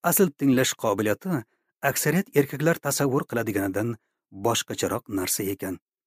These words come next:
Aslida bu holatda bizga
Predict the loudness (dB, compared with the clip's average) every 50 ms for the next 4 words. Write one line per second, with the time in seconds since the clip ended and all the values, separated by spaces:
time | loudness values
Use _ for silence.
0 | _ _ _ _ _ _ _ _ _ -6 -2 -2 0 0 0 0 -2 -2 -2 -2
1 | -2 -2 -2 -2 -2 -2 -2 -6 _ -8 -6 -6 -6 -8 _ _ _ _ _ _
2 | -2 0 2 2 2 0 -2 -2 -2 -2